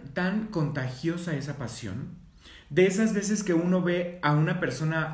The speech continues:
hablar de, de, de determinada forma de un tema y dices, "Híjole, me cae que me quiero convertir en igual de experto que este cabrón, ¿no? O de, o que esta mujer". Algo así pasaba.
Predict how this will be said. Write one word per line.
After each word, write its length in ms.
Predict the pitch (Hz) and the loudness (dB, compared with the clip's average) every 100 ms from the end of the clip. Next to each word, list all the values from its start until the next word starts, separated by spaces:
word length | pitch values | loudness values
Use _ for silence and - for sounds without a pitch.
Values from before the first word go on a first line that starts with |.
| 143 | -4
hablar 340 | 135 135 139 | 0 -2 -2
de, 140 | 147 135 | -4 -4
de, 200 | 135 131 | -4 -6
de 460 | 123 127 120 123 | -2 -2 -2 -4
determinada 560 | 120 120 123 135 147 156 | -6 -6 -4 -2 -2 -4
forma 320 | 147 147 147 | -4 -2 -2
de 80 | 127 | -2
un 140 | 135 | -4
tema 200 | 147 151 | -4 -2
y 60 | 147 | -2
dices, 340 | 143 151 - - - - | -4 -6 -6 -12 -16 -8
"Híjole, 380 | 151 170 139 - - - - | -2 0 0 -4 -12 -18 -14
me 200 | - 147 - | 0 0 2
cae 200 | 160 160 | 0 0
que 100 | 180 | 0
me 200 | 156 - | 0 2
quiero 260 | 165 175 | 2 2
convertir 420 | 165 131 127 160 | 0 -2 -2 -2
en 120 | 165 147 | 0 0
igual 320 | 127 147 151 | 2 0 0
de 60 | |
experto 460 | 151 - 151 - 117 | -2 -2 -2 -2 -6
que 80 | 139 | -6
este 160 | 131 | -8
cabrón, 320 | 127 117 120 123 | -8 -8 -6 -6
¿no? 140 | 123 | -6
O 100 | - | -8
de, 120 | 120 127 | -8 -8
o 120 | 127 | -8
que 80 | - | -10
esta 140 | 127 | -6
mujer". 320 | 131 127 123 - - - - - - - | -6 -6 -8 -10 -16 -20 -20 -20 -16 -4
Algo 280 | 147 156 147 | 2 4 4
así 240 | 156 - | -2 -2
pasaba. 720 | - 151 - 143 131 104 - | -2 -4 0 0 -2 -6 -12